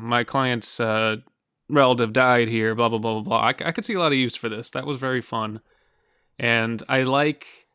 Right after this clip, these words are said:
it's still, like, believable, and maybe I'm just thinking ahead too far, but undoubtedly we will start mining asteroids when we become spacefaring, because why not? There's so much ore in those things.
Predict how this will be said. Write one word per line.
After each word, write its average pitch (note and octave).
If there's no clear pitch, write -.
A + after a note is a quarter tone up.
it's E3+
still, D#4
like, D4
believable, D#3
and G#2+
maybe D#3+
I'm D3+
just B2+
thinking C3
ahead A2+
too D3
far, D3+
but B2+
undoubtedly F#3+
we C3+
will C#3+
start C#3
mining C3
asteroids G#2
when B2
we A#2
become A2
spacefaring, A#2
because B2
why A2+
not? -
There's A#2+
so -
much A#2+
ore A2+
in G2+
those -
things. -